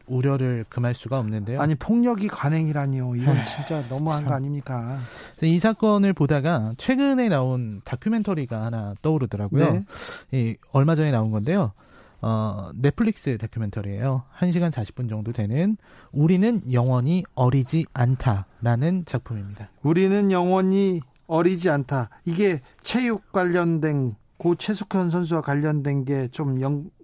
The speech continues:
Speaker 2: 관련된 내용이죠?
Speaker 1: 네, 그쵸. 이거는 이제 미국의 이야기입니다.
Speaker 2: 네.
Speaker 1: 미국의, 어, 전미 체조협회의 성폭력을 다루고 있어요. 정확히는 전미 체조협회의 팀 닥터가
Speaker 2: 여기도 팀 닥터 나옵니다.
Speaker 1: 네,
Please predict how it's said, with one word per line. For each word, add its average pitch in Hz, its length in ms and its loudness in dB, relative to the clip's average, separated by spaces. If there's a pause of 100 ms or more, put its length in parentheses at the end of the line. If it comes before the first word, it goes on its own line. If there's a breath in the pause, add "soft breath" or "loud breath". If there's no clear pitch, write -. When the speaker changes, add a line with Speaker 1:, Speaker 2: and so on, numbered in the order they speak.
(140)
Speaker 2:
관련된 156 520 0
내용이죠? 147 540 0 (640 loud breath)
Speaker 1:
네, 165 320 4
그쵸. 139 560 2
이거는 196 320 4
이제 143 180 2
미국의 185 720 2
이야기입니다. 113 600 -2
Speaker 2:
네. 160 320 0
Speaker 1:
미국의, 135 580 0 (480 loud breath)
어, 113 300 0
전미 185 600 2
체조협회의 180 1800 -2
성폭력을 220 760 -2
다루고 104 320 -6
있어요. 98 340 -12 (340 loud breath)
정확히는 143 720 0
전미 135 340 0
체조협회의 175 760 -2 (140)
팀 294 300 -2
닥터가 - 540 0
Speaker 2:
여기도 196 340 4
팀 220 140 2
닥터 202 240 2
나옵니다. 151 580 2
Speaker 1:
네, 120 320 2